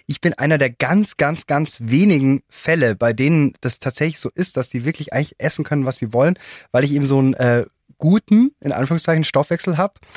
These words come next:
Interessanterweise ist, wenn man aber in der Geschichte mal zurückgeht, dann ist das, was ich habe, eigentlich so evolutionär gesehen totaler Quatsch.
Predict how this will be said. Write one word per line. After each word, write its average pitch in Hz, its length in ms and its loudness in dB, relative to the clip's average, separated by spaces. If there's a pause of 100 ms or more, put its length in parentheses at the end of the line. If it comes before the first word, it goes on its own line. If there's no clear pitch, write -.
(300)
Interessanterweise 160 680 2
ist, 156 200 0
wenn 143 80 4
man 139 140 2
aber 131 160 2
in 127 100 2
der 120 220 2 (180)
Geschichte 202 420 -2
mal 139 140 2
zurückgeht, 113 640 -4 (240)
dann 127 160 0
ist - 180 -4
das, 180 220 2
was 127 200 0
ich - 320 -4
habe, 151 400 -2
eigentlich 120 280 -2
so 127 100 -6
evolutionär 127 840 -2
gesehen 92 500 -6 (340)
totaler 147 440 -2
Quatsch. - 460 -4